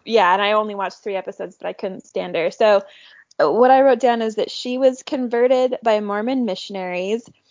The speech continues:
and she met her husband through her sister who served in the same mission. <laughs> And then I wrote down that it showed her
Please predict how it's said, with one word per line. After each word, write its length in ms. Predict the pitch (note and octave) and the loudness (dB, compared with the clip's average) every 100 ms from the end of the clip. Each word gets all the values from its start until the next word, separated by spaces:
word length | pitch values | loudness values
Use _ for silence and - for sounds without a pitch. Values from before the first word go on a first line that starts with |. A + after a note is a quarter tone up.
| _ _ - | _ _ -6
and 100 | A3 | -4
she 200 | B3 G#3+ | -2 0
met 260 | G#3 A3 | 0 0
her 160 | - A#3+ | 0 -2
husband 760 | - A#3+ A#3+ B3 G#3+ G3+ G3+ _ _ _ _ _ _ - - | 0 0 0 -2 -2 -2 -8 _ _ _ _ _ _ -20 -12
through 300 | - F#3+ G3 | 0 2 2
her 180 | G3+ G3 | 2 0
sister 600 | - C#4 - - A3 G3+ | -4 -8 -6 -4 -2 -2
who 160 | A3+ G#3+ | -4 -4
served 380 | - G3+ G#3 | -2 0 2
in 160 | G#3+ F#3+ | 0 0
the 100 | F#3+ | -6
same 500 | - F#3 F#3 F3+ F3 - | -4 -4 -4 -4 -8 -6
mission. 720 | F3+ F3 F#3 - G#2 F#2+ - | -2 -2 -2 -2 -2 -4 0
<laughs> 20 | |
And 240 | B3+ A3 | 2 2
then 200 | - B3+ | 2 2
I 160 | G#3+ B3 | 2 2
wrote 300 | B3+ A#3+ G#3 - | 2 2 0 -2
down 160 | G#3 | 0
that 140 | G3+ F#3 | 0 -2
it 120 | - | -4
showed 300 | - G3+ F#3+ | -6 -4 -4
her 240 | A3+ F#3 | -4 -6